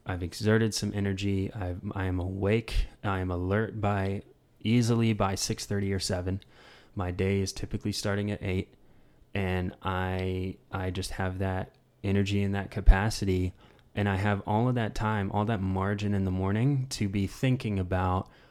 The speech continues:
what the rest of my day looks like, rather than, like, stumbling into my day and then tackling responsibilities and, and tasks and things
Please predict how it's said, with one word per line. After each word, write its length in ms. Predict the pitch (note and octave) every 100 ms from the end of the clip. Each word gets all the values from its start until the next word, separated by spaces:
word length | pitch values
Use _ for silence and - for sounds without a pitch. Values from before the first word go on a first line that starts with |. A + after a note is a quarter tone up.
| - _ -
what 440 | F#2+ F#2 G2 G2+
the 100 | G#2
rest 300 | G2 F2+ -
of 40 |
my 140 | F#2+ F2+
day 240 | F2+ F2+
looks 300 | F2+ A2 -
like, 200 | G2+ F#2 -
rather 440 | F#2+ G2+ G#2+ A2
than, 460 | G2 G2+ F#2+ F#2 -
like, 280 | G#2+ F#2 - - _ _ _
stumbling 840 | - - - A#2 A2 G#2+ G2+ G2 F#2+
into 360 | F#2+ F#2+ -
my 200 | F#2 F2+
day 360 | F2+ - - - - - - - -
and 200 | G2 F#2
then 480 | F#2 F#2 F2+ - - - -
tackling 480 | - G2+ G2 G2+ G2
responsibilities 1040 | F#2+ - F#2+ F#2 G2 G2 G2 F#2+ F#2+ F#2
and, 340 | G2 F#2 F#2+ -
and 300 | G2+ F#2 F2+
tasks 500 | - G#2 F#2+ - -
and 120 | F2+
things 360 | F2 G2 F#2+ -